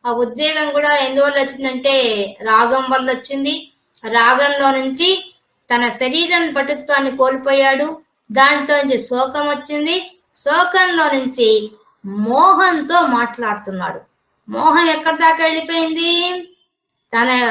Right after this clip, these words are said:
ముందు శ్లోకంలో ఏం చెప్పాడు? ముప్పై ఐదు శ్లోకంలో, "ఏతాన్నా హంతుమిచ్చామి", వాళ్ళందరూ చంపడానికి, చంపడానికి తగిన వారైనప్పటికీ, వాళ్ళు నన్ను చంపుతారని తెలిసినప్పటికీ,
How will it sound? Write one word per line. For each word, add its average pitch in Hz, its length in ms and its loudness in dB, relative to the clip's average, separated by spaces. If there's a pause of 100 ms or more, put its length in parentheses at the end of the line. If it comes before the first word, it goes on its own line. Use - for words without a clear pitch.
(280)
ముందు 269 220 -2
శ్లోకంలో 320 800 -4
ఏం 311 120 -4
చెప్పాడు? 311 280 -2
ముప్పై 302 260 -2
ఐదు 311 80 -4
శ్లోకంలో, 254 680 0 (300)
"ఏతాన్నా 330 1000 4 (140)
హంతుమిచ్చామి", 302 1500 2 (240)
వాళ్ళందరూ 269 680 2
చంపడానికి, 320 840 -2
చంపడానికి 277 760 -4
తగిన 269 360 -2
వారైనప్పటికీ, 208 1500 0 (400)
వాళ్ళు 320 460 2
నన్ను 277 160 0
చంపుతారని 302 800 -2
తెలిసినప్పటికీ, 208 1500 -4